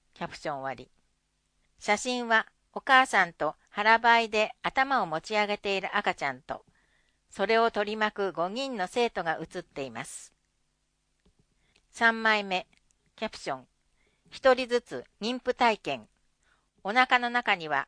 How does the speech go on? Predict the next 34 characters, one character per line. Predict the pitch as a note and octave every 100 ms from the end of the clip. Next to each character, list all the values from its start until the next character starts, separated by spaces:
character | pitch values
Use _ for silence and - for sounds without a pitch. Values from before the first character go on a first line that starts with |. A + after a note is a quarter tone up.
| _ -
赤 | - C4
ち | A#3
ゃ | G3
ん | F3+
に |
見 | E3 E3+
立 | F#3+
て | F3 D3
た | C3+
本 | E3 - A3+ A#3+
物 | B3 A#3+
の | A#3+
卵 | A3+ F3 F#3+ G3 C3+
が。 | G#2+ _ _ _ _ _ _ _ _ _ _ _ D3+
乱 | F#3+ G#3+
暴 | G#3+
に | G#3+ A3
す | A3
る | G#3
と | - G3+ - _ -
卵 | F3+ A#3 A#3+
が | F3 D3
割 | C#3+
れ | A3
ち | B3+
ゃ | A#3+
う |
か | F#3+
ら | D3+ D#3 _ _ _
気 | -
を | A#3+
つ | -
け | G#3+
て。 | F#3+ G#3+